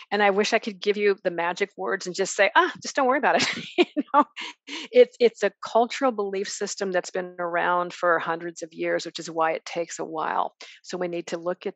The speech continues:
that and look at what you need in order to support yourself. And your fear, unfortunately, is,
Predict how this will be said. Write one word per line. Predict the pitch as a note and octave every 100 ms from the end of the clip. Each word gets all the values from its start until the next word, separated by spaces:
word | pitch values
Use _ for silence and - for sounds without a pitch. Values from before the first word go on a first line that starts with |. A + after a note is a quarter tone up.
| -
that | - F2 - _
and | E3+ E3
look | F3+ -
at | F3+ -
what | F3 E3
you | F3+
need | E3+ E3+
in | E3
order | D#3+ E3 E3 D#3+ - - - -
to | F3+ E3
support | - F3+ E3 D#3+
yourself. | E3 D#3+ E3+ E3+ F#3+
And | F3+
your | F3 F3+
fear, | - G3+ G3
unfortunately, | - F3 F3 F3 - F3+ F3 E3+ E3+
is, | E3 E3+ E3+